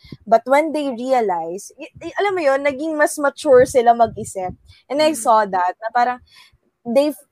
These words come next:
Speaker 1: they really consider their family. Kasi before, wala lang eh. Sarili lang nila iniisip nila. But because of pandemic, natuto silang i-consider yung family nila. So, nakakatuwa lang na ma-, na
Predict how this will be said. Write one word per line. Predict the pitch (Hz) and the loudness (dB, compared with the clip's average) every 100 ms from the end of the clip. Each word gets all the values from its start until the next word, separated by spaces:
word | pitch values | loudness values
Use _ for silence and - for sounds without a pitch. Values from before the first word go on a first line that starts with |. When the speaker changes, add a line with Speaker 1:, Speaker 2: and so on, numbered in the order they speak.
| _ | _
Speaker 1:
they | 226 269 294 | -4 -2 -2
really | 277 302 | -2 -4
consider | 277 269 269 233 226 | 0 0 0 -2 -2
their | 214 220 | -4 -8
family. | - 190 185 180 185 | -4 -4 -4 -8 -6
Kasi | 240 277 262 | -6 -6 -6
before, | 277 294 294 | -4 -2 0
wala | 294 285 262 | 0 0 0
lang | 277 285 | -2 -4
eh. | 233 165 220 | -8 _ -4
Sarili | 302 277 277 285 | -2 -2 -4 -2
lang | 277 269 | -4 -2
nila | 262 247 | -2 -2
iniisip | 254 233 226 - - | -6 -10 -12 -14 -14
nila. | 208 185 180 175 _ - - | -8 -6 -6 -8 _ -20 -6
But | 262 254 | -4 -4
because | 226 254 277 294 | -6 0 0 2
of | 302 - - | -6 -6 -6
pandemic, | 240 233 202 190 190 185 _ _ _ _ _ - | -4 -2 -2 -2 -8 -12 _ _ _ _ _ -12
natuto | 233 269 269 269 277 269 | -6 0 2 2 -2 -2
silang | 277 240 233 | -2 -2 -4
i-consider | 226 220 226 190 190 185 | -6 -8 -6 -6 -6 -6
yung | 185 - - - | -10 -16 -20 -8
family | 190 185 180 170 170 | -6 -6 -8 -12 -16
nila. | 175 143 - _ _ _ _ - | -20 -20 -20 _ _ _ _ 2
So, | 247 240 233 226 226 220 - 269 | 6 8 6 4 0 -4 -10 -6
nakakatuwa | 311 349 427 285 247 196 | -4 -4 -4 -2 0 0
lang | 185 185 | -4 -8
na | 202 | -10
ma-, | 214 214 - | -10 -12 -10
na | 226 | -6